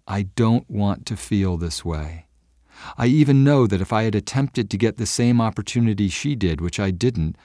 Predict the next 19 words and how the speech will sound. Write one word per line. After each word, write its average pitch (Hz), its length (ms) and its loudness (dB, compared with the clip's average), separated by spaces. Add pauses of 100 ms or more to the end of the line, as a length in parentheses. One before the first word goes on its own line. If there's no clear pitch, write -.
(160)
I'm 107 160 0
not 123 220 0
ready 123 240 -2
for 123 260 -2
it 123 140 -2
anyway. 90 720 -4 (600)
So 131 220 4
it's 127 160 0
not 143 360 0
that 117 140 -2
she - 160 -2
got 113 280 -2
what 107 120 -2
I 101 80 0
think 104 260 -2
I 92 80 -2
should 139 280 -2
have 98 160 -4
gotten. 85 480 -8